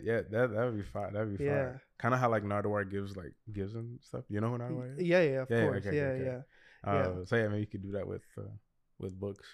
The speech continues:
Speaker 2: And imagine Rick Rubin sitting on a beanbag.
Speaker 1: That'd be, yeah, yeah. <laughs> Eventually.
Speaker 2: Eventually,
Speaker 1: Oh,
Speaker 2: eventually.
Speaker 1: one more, one more for you. Uh, Virgil Abloh, uh, uh, Icons. It's like a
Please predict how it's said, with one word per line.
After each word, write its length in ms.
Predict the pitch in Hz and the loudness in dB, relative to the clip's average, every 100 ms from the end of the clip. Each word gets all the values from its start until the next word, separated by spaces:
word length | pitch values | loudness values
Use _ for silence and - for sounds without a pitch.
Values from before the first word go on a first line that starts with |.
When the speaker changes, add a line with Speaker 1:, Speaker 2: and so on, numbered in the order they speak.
| - - | -20 -8
Speaker 2:
And 100 | 160 | 0
imagine 460 | 156 151 165 170 139 | 4 4 4 2 2
Rick 180 | 151 151 | 0 0
Rubin 320 | 139 143 131 | -2 -2 -4
sitting 300 | - 139 135 | -4 -6 -4
on 100 | 131 | -6
a 40 | |
beanbag. 500 | 131 131 135 - - - _ _ - _ _ | -6 -6 -4 -6 -8 -14 _ _ -20 _ _
Speaker 1:
That'd 300 | 110 113 104 | 0 2 4
be, 40 | 95 | 4
yeah, 180 | 123 110 131 135 | 6 8 8 10
yeah. 640 | - 143 196 - 185 - 185 - | 10 12 10 10 6 6 2 0
<laughs> 60 | |
Eventually. 640 | 107 107 139 147 - - - - - 180 | -6 2 2 2 -8 -14 -20 -20 -20 -6
Speaker 2:
Eventually, 540 | 156 151 151 151 151 143 | -2 0 0 -2 4 12
Speaker 1:
Oh, 140 | 165 | 12
Speaker 2:
eventually. 320 | 127 147 170 127 | 12 4 0 6
Speaker 1:
one 160 | 143 | 6
more, 160 | 139 131 | 6 4
one 200 | 120 123 | 2 2
more 160 | 113 | 0
for 160 | 104 95 | 0 -2
you. 120 | 87 | -2
Uh, 260 | - 101 92 - | -2 0 0 -2
Virgil 360 | 104 110 107 | 2 6 12
Abloh, 500 | 98 101 92 92 87 - | 12 12 8 2 0 0
uh, 760 | 92 87 71 71 60 - _ 101 | 0 2 0 -2 -4 -8 _ -4
uh, 160 | 78 - | -4 0
Icons. 640 | 104 95 92 85 - - _ _ | 0 0 -4 -6 -8 -12 _ _
It's 120 | 139 | -6
like 120 | 104 | -4
a 140 | 95 | -2